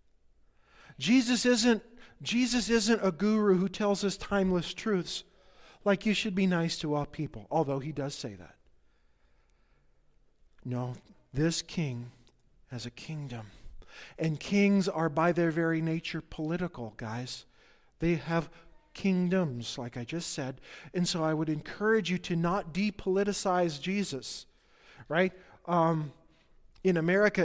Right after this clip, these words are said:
it's a really, it's a really big struggle, right? Separation of church and state and all that stuff, where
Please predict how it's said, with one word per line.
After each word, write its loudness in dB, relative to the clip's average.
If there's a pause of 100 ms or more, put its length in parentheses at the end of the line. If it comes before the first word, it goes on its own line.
it's -2
a 0
really, 4
it's -2
a 0
really 4
big 2
struggle, -2 (280)
right? 2 (300)
Separation 0
of -6
church 0
and -4
state 2
and -4
all 0
that -2
stuff, -2
where -2